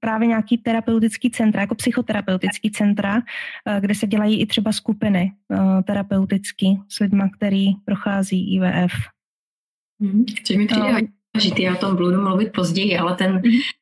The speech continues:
Speaker 2: a ten pocit, jako, že na to nejsem sám a ostatní to prožívají podobně, je hodně důležitý. Ty skupiny se mi jako líbí.
Speaker 1: Mhm, ono je to pořád jako dost tabu, že se o tom nemluví.
Speaker 2: Mhm.
Speaker 1: A, no, způsobuje to právě různý, mm, jako trápení u těch lidí.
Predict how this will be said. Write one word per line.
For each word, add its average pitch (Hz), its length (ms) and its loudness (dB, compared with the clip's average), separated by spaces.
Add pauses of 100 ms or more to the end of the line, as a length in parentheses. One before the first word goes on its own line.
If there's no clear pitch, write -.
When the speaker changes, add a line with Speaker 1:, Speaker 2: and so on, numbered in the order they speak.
Speaker 2:
a 180 120 -2
ten 202 160 0
pocit, 185 260 -2
jako, 185 180 0
že 185 120 2
na 180 100 2
to 196 100 0
nejsem 196 380 0
sám 165 320 -2
a 190 60 0
ostatní 170 380 -2
to 185 80 -4
prožívají 170 540 -4
podobně, 165 580 -2
je 170 60 -8
hodně 165 240 -2
důležitý. 160 500 -6
Ty 160 100 -4
skupiny 160 480 -8
se 165 240 -6
mi 151 120 -14
jako 151 400 -20 (140)
líbí. 143 420 -16 (680)
Speaker 1:
Mhm, 214 340 4
ono 247 100 4
je 247 80 0
to 269 100 -2
pořád 233 320 -2
jako 226 180 -2
dost 240 280 -2
tabu, 240 300 2
že 185 120 2
se 208 140 0
o 202 60 0
tom 214 200 2
nemluví. 196 640 2 (240)
Speaker 2:
Mhm. 180 200 2 (340)
Speaker 1:
A, 190 460 4 (280)
no, 214 160 2
způsobuje 208 500 -2
to 208 120 -2
právě 202 400 0
různý, 202 600 2 (220)
mm, - 380 2
jako 202 160 0
trápení 202 560 0
u 175 80 2
těch 185 240 -2
lidí. 190 280 0